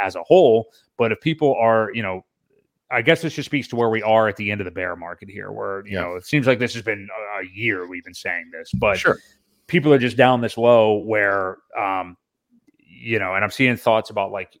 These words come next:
Speaker 1: never do screenshots. If there's something private, it's meant to be private. Don't do screenshots, but the Telegram group was open.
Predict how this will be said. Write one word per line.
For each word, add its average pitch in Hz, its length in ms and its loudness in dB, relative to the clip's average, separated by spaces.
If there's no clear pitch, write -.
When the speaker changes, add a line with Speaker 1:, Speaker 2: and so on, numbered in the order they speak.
Speaker 1:
never 123 360 6
do 127 100 4
screenshots. 117 800 2
If 95 80 -12
there's - 160 -10
something 98 300 -6
private, 113 400 2
it's - 100 -20
meant 104 140 -8
to - 60 -20
be 98 100 -8
private. 104 400 0
Don't 95 180 -8
do 98 80 -16
screenshots, 113 760 0
but 95 120 -12
the - 80 -20
Telegram 98 480 -4
group 95 200 -10
was 92 180 -16
open. 107 280 -4